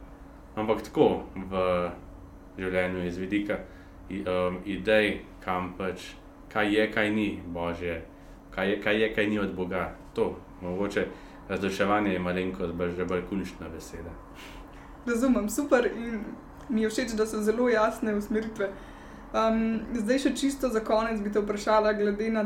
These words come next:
Speaker 2: tvoje dolgoletne izkušnje dela z mladimi, tudi, um, pastoralnega dela. Imaš kakšne nasvete, morda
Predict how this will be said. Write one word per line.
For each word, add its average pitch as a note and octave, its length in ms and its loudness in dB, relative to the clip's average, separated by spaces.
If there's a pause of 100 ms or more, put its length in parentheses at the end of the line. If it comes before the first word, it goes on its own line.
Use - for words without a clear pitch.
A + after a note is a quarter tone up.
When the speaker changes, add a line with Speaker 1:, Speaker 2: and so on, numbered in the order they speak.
Speaker 2:
tvoje G3+ 320 2
dolgoletne G3+ 640 2
izkušnje G#3 480 -4
dela G#3 320 2
z G#3 80 -4
mladimi, G3 560 -2
tudi, - 400 -8
um, G3 220 -2 (180)
pastoralnega G3+ 800 2
dela. F#3+ 300 0 (640)
Imaš A#3 320 2
kakšne C#4 400 2
nasvete, A3+ 640 2
morda G3+ 400 4